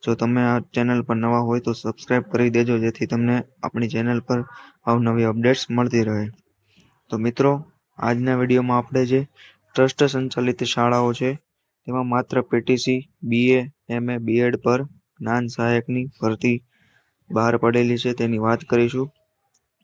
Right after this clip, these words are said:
આ ભરતી માટે ટેટ ટાટ પાસ ફરજિયાત નથી, જે અહીં નીચે તમે જોઈ શકો છો.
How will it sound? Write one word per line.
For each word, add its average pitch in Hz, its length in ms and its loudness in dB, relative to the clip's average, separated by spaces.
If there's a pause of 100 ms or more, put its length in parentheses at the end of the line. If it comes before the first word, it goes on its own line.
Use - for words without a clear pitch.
(100)
આ 127 140 0
ભરતી 120 340 0
માટે 123 280 0
ટેટ 123 340 0
ટાટ 127 240 2
પાસ 120 280 0
ફરજિયાત 117 500 2
નથી, 117 380 -4 (1000)
જે 120 120 0
અહીં 127 240 2
નીચે 123 320 2 (420)
તમે 117 220 -2
જોઈ 117 200 6
શકો 101 320 -4
છો. 101 140 -10